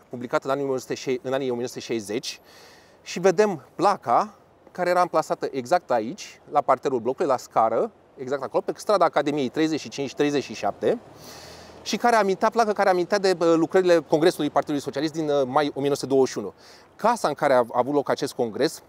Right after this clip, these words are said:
primele două zile ale congresului, au, au avut loc în această casă. Era redacția, uh, oficiosului Partidului Socialist, Socialismul. Următoarele zile ale congresului, următoarele trei zile, că,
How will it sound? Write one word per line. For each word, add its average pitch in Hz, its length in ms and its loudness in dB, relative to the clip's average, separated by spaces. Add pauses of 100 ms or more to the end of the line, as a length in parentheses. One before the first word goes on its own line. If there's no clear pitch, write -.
(140)
primele 143 260 2
două 127 240 4
zile 123 160 0
ale 113 100 2
congresului, 160 580 -4
au, 131 100 -2
au 120 80 4
avut 127 160 -2
loc 151 140 -4
în 143 60 -4
această 139 300 -6
casă. 110 380 -2 (360)
Era 156 180 0
redacția, 170 580 0
uh, 135 80 -4
oficiosului 139 560 -4
Partidului 123 320 -2
Socialist, 151 340 -10
Socialismul. 123 680 -4 (760)
Următoarele 156 640 4 (100)
zile 123 360 -2
ale 156 160 4
congresului, 123 400 -2
următoarele 123 320 -2
trei 135 120 0
zile, 117 240 -2
că, 143 120 -8